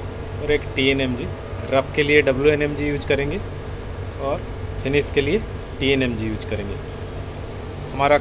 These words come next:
component ये रहेगा पच्चीस डाया का और ये जॉ से फिफ्टी सिक्स एम एम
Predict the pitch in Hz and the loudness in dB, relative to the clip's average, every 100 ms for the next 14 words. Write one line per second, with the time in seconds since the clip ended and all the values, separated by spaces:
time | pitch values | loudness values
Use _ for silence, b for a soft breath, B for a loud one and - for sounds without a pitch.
0 | - 131 - 151 147 143 143 139 131 151 | 4 -2 2 2 4 6 8 8 6 2
1 | - - - - 143 139 143 143 139 170 | -2 -2 -2 -2 0 6 8 8 6 0
2 | - - - - - - - - - - | -2 -6 -8 -8 -10 -8 -8 -8 -8 -8
3 | - - - - 95 - - - - - | -10 -8 -8 -8 -8 -8 -8 -8 -6 -4
4 | - - - 123 131 139 - - 135 113 | -4 -4 -6 -2 0 0 -2 -6 -4 4
5 | 131 139 - 156 135 123 143 143 139 - | 6 6 4 0 0 -2 -2 -2 -4 -2
6 | 135 135 131 | -2 -2 -4